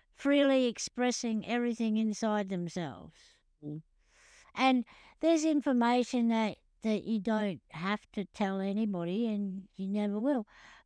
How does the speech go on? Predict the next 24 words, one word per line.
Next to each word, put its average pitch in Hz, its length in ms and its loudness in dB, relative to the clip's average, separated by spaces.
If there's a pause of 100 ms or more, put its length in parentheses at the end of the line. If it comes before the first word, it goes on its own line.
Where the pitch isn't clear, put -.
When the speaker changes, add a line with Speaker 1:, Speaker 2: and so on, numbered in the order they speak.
Speaker 1:
But 254 280 2 (320)
there's 269 160 0
a 285 80 2
lot 311 240 4
of 302 80 -2
stuff 262 380 0
that 240 160 -2
you 247 220 0
spoke 233 460 0
about, 208 480 -2
about, 196 680 -2
um, 190 460 -2
even 214 600 -2
truffles 214 480 -2
and 202 160 -2
macadamia, 208 880 -2
nougat. 208 460 0
And 214 140 0
I 302 140 4
didn't 311 240 0
know 208 180 2
nougat 190 540 -2
was 170 180 -4
white. 208 600 -2